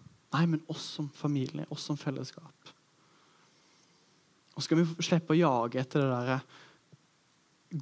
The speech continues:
godhet, god nok behovet, men vi kan få lov til å hvile i at jeg er ikke god nok, men det er du, Gud.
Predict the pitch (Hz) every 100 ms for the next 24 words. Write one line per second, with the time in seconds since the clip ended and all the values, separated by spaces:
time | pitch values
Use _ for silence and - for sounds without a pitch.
0 | - 156 139 135 123 147 147 151 147 147
1 | 156 147 - - _ _ - 160 143 143
2 | 143 143 135 156 165 - - - - _
3 | - 135 151 156 139 135 147 131 147 147
4 | 151 127 120 - 190 - - - - _
5 | - 135 - - - _ - - - -
6 | _ - 139 139 147 135 - - - -
7 | - - 139 135 131 135 147 156 -